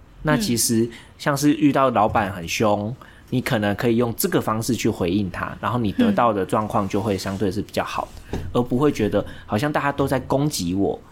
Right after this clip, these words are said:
Speaker 1: 你是不是在情绪勒索我，或者是好像谁就是在干嘛，就好像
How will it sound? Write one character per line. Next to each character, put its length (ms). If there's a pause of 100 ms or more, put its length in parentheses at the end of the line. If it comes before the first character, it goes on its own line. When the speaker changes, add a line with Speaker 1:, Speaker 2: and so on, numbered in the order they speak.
(180)
Speaker 1:
你 120
是 180
不 120
是 200
在 300
情 220
绪 220
勒 180
索 260
我， 280
或 140
者 140
是 160
好 100
像 120 (480)
谁 340
就 160
是 240
在 340 (140)
干 160
嘛， 320 (460)
就 120
好 80
像 120